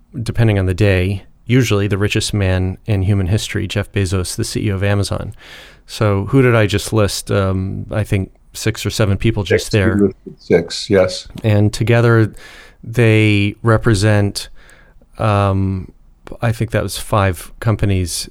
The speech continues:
Speaker 1: that, uh, together have a market capitalization of, um, v-, uh, uh, well over a trillion dollars. And they're, they're making decisions that affect the economy and media and politics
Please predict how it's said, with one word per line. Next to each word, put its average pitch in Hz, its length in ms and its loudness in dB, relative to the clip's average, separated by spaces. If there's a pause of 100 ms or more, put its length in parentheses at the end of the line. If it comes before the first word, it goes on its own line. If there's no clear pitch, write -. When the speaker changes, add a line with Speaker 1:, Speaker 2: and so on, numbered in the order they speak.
Speaker 1:
that, 98 580 -4
uh, 98 200 -4 (100)
together 101 380 2
have 98 160 2
a 98 40 2
market 98 360 0
capitalization 95 880 -2
of, 87 300 -10 (760)
um, 92 340 -4 (380)
v-, 117 520 -14
uh, - 160 -8 (200)
uh, 123 140 -4
well 110 300 4
over 95 180 2
a 92 60 0
trillion 98 320 0
dollars. 95 640 -2 (280)
And 117 460 2
they're, 123 340 2 (120)
they're 117 160 2
making 120 460 4
decisions 113 760 2 (680)
that 113 560 0 (120)
affect - 680 -2 (140)
the 104 100 -2
economy 120 720 2
and 104 320 -4
media 107 520 4
and 98 180 -6
politics 107 720 -2